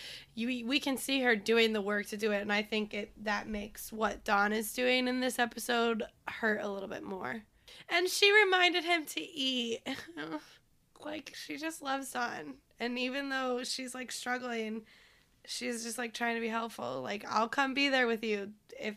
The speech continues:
not, like, don't forget to have a sandwich." And he's like, "Oh, I'm just gonna do, like, all my Dawn shit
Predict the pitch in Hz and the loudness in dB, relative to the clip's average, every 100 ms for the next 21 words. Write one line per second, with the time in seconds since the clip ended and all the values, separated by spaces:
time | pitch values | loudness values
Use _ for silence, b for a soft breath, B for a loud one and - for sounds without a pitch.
0 | - 240 233 214 208 208 202 208 233 226 | -4 -2 0 -2 -4 -8 -12 -10 -6 -6
1 | 226 226 226 240 233 220 214 226 226 240 | 0 -2 0 0 2 2 2 0 0 0
2 | 240 220 220 - 285 269 240 233 247 262 | 2 0 2 6 8 8 8 6 4 -2
3 | 262 254 262 254 226 226 226 233 226 226 | -2 0 2 4 4 4 2 4 2 2
4 | 226 b b b b b b b _ _ | 0 b b b b b b b _ _
5 | _ _ _ _ _ _ _ 202 233 233 | _ _ _ _ _ _ _ 0 0 0
6 | 214 - 202 220 | -4 -6 -8 -8